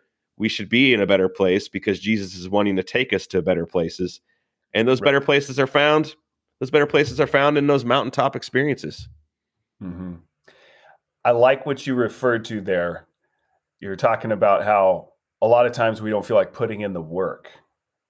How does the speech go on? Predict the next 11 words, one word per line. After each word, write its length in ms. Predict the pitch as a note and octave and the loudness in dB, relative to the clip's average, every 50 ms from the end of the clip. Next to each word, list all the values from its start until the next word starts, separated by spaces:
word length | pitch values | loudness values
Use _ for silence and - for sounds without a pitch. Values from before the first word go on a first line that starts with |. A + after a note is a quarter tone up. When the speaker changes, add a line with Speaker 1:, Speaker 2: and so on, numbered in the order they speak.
| _ _ _ _ _ _ _ _ _ _ _ _ _ _ _ | _ _ _ _ _ _ _ _ _ _ _ _ _ _ _
Speaker 2:
I, 120 | G#2+ A#2 - - | 0 0 0 2
I 120 | B2 A#2 A#2 | 2 2 2
think 280 | A#2 - D#3+ D3+ C#3 | 2 -2 -2 -2 -2
sometimes 720 | - - - D#3 D3 C#3+ D3 D#3 C#3 C3+ B2+ B2 B2 - - _ _ _ _ _ _ | -4 -2 0 0 0 0 0 2 2 2 2 0 -2 -6 -14 _ _ _ _ _ _
we 160 | - A2 B2 A#2+ | -8 -4 -4 -2
lose 360 | A2+ G#2+ B2 B2 A#2+ A#2 - | 0 0 0 0 -2 -4 -6
sight 480 | - - - - D3+ C3+ C3 B2+ B2 | -10 -10 0 2 2 4 4 2 2
of 160 | B2 A#2+ G#2 - | 0 -2 0 0
the 80 | G#2+ | -4
fact 400 | - - - A2 G#2+ G#2+ - - | 0 2 2 2 2 0 -2 0
that, 220 | - G#2+ - - | -2 -2 -2 -2